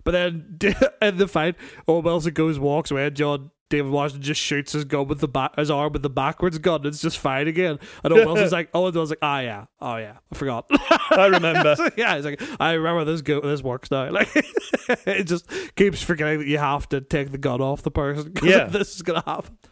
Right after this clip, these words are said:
Speaker 1: But yeah, I think, I think, yeah, that's good. A lot of little art, art heists, and you say they figure out,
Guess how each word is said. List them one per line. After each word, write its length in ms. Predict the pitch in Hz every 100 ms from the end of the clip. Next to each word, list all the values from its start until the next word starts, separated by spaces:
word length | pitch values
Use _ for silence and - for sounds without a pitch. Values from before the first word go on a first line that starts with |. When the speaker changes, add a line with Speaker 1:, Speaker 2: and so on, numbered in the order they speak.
| _ _
Speaker 1:
But 80 | 175
yeah, 160 | 202
I 200 | 151 240
think, 200 | 269 247 -
I 100 | 202
think, 160 | 214
yeah, 300 | 190 156 147 147
that's 180 | 170 165
good. 300 | - 165 139 _ _ _
A 40 | 170
lot 120 | 240
of 80 | 220
little 240 | 214 214
art, 280 | 202 208 - - -
art 200 | 160 165
heists, 360 | 175 170 -
and 100 | 160
you 140 | 156 170
say 180 | 170 151
they 160 | 175
figure 300 | - 180 151
out, 280 | 143 147